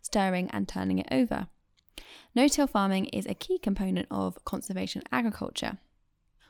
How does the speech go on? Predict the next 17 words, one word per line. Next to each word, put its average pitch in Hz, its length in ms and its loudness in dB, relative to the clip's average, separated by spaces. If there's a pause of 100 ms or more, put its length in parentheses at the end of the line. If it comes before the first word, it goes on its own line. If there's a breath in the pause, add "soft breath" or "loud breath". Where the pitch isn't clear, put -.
While 285 300 6
tilling 240 340 4
kills 208 260 2
unwanted 196 440 -2
plants 185 360 -2
and 190 120 0
allows 190 320 -2
for - 80 -10
easier 190 320 2
planting, 180 580 -2 (300 loud breath)
conventional 240 520 4
tilling 190 400 2
is 185 140 -2
both 185 240 -4
costly 196 540 -2
and 202 180 0
time-consuming 196 880 0